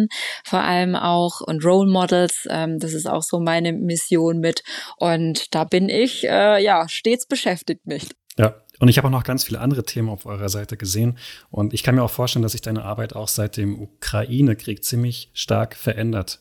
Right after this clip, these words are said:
Speaker 2: hat oder intensiviert
Speaker 1: Mhm.
Speaker 2: hat.
Speaker 1: Mhm.
Speaker 2: Und bei all den Gräueltaten hatte ich zumindest jetzt so ein bisschen dieses Gefühl, dass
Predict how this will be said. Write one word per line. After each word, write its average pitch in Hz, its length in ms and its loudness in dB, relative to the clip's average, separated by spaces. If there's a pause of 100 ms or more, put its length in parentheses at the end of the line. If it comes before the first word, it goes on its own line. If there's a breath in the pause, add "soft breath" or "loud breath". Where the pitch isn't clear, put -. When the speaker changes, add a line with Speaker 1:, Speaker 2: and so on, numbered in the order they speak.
Speaker 2:
hat - 240 -2
oder 98 200 -8
intensiviert 104 920 0
Speaker 1:
Mhm. - 60 -10
Speaker 2:
hat. 110 180 0
Speaker 1:
Mhm. 170 380 2 (120 loud breath)
Speaker 2:
Und 113 340 4
bei 104 140 2
all 117 140 4
den 123 440 0 (100)
Gräueltaten 139 800 0
hatte - 200 -8
ich 170 220 2
zumindest 113 380 0
jetzt 120 140 -6
so 117 60 -6
ein 110 60 -4
bisschen 113 200 -6
dieses 107 200 -6
Gefühl, 120 260 -2
dass 113 280 -4